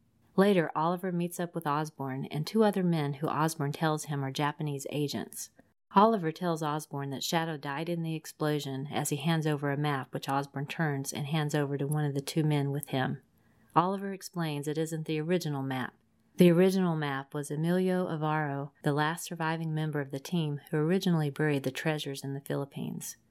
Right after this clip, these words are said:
The map is the best approximation Shadow could create from the stories that Emilio told her. Then Oliver says he figured out Osborn was doing this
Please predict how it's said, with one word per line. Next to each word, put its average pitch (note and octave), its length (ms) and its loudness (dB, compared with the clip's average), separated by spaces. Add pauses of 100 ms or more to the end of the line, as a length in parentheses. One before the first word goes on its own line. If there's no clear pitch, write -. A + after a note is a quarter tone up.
(500)
The E3+ 100 6
map E3+ 260 0
is E3+ 140 -6
the D#3+ 80 -4
best G3+ 280 -2
approximation E3 840 -4
Shadow D#3 340 -2
could E3 220 -12
create D3+ 420 -4
from D#3 140 -2
the D3+ 80 -2
stories C#3+ 540 0
that C3+ 140 -2
Emilio D3 520 0
told C#3+ 380 -2
her. - 320 -6 (580)
Then F#3 180 8
Oliver G3+ 320 0
says E3 320 -4
he D#3 80 -12
figured D#3+ 320 -4
out C#3+ 220 -4
Osborn D#3 440 -4
was C#3+ 160 -4
doing D#3+ 360 0
this C#3 200 -4